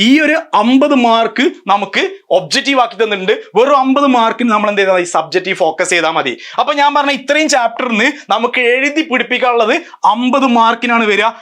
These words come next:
ബാക്കി അമ്പത് മാർക്കിന് ഇത്രയും പാഠത്തുനിന്ന് ഒബ്ജക്റ്റീവ് ക്വസ്റ്റ്യൻസ്. What is your name? My name is Adil. How are you? I am fine, thank you. ഓക്കെ,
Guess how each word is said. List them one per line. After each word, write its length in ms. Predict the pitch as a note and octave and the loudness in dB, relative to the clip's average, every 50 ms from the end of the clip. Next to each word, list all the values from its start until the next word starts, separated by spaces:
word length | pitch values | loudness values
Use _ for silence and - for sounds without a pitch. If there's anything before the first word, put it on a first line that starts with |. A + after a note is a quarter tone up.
| - _ - G#3 | -12 _ -2 0
ബാക്കി 320 | G#3 B3+ C4+ C4 - C#4+ D4 - - A3 | 2 0 0 0 -4 -4 -2 0 0 0
അമ്പത് 280 | A3+ B3 A#3+ D4 C#4+ C#4 B3+ | 0 0 0 0 2 2 2
മാർക്കിന് 320 | B3 A#3 A3+ A#3 A#3 A#3+ A#3 A3+ | 2 0 0 0 -2 -2 -2 -2
ഇത്രയും 280 | A3+ - C4+ D4+ C#4 - | -4 -2 -2 -2 0 0
പാഠത്തുനിന്ന് 500 | B3 A3+ A3 A3 G#3+ - G#3+ A3 G3+ A#3+ E4 D#4+ - - - - A3+ | 0 0 0 0 -2 -4 -4 -2 -2 -2 -2 -4 -6 -4 0 2 2
ഒബ്ജക്റ്റീവ് 420 | B3+ G3+ F#3 - D4+ A#3+ D4 D4 C4 | 2 2 0 -2 -2 0 0 2 2
ക്വസ്റ്റ്യൻസ്. 420 | C4 A#3+ - A#3+ A#3 G#3+ F#3 F#3+ D3+ - - - - B3 | 2 0 0 -2 -4 -2 -2 -2 -2 -4 -6 -2 0 2
What 180 | B3 C4+ C4+ - D4+ D4 | 2 2 0 -2 -4 -2
is 80 | C#4+ - D4+ | 0 0 0
your 100 | D4 B3+ C4+ C4 | 0 0 0 -4
name? 120 | G#3+ E3 - - - F3+ F3 | -4 -4 -8 -10 -6 -2 -2
My 100 | F3+ F3+ A3 B3+ C#4 | 0 0 0 0 0
name 200 | D4 D4 D4 D4 D#4 D4+ | 0 0 0 0 0 -2
is 80 | C4 - - G#3 G#3+ A#3 | -2 -2 -2 0 0 2
Adil. 240 | A#3 A#3 A#3 G3+ E3 - - - - G#3+ | 0 0 -2 -4 -4 -6 -8 -6 -2 0
How 160 | A3 A3 B3 C#4+ D#4+ E4 D#4+ | 0 0 2 2 2 4 4
are 140 | E4 D#4+ D#4 D4 | 2 2 0 0
you? 100 | C4+ A3 - - - C3+ C#3+ D#3+ | 0 0 -2 -4 -4 -2 0 2
I 40 | G3+ C#4 | 2 2
am 80 | F4 F#4 F4 F4 | 0 0 0 0
fine, 200 | E4+ E4 F4 F4 F4 - | 0 0 0 -2 -2 -2
thank 240 | A3 G#3+ B3+ D4+ E4 D#4+ D#4 | 0 0 0 -2 -2 -2 -2
you. 80 | C4 - - - _ - A#3 | -2 -4 -8 -8 _ -2 -2
ഓക്കെ, 220 | C4+ C4 - D#4 | -2 0 0 0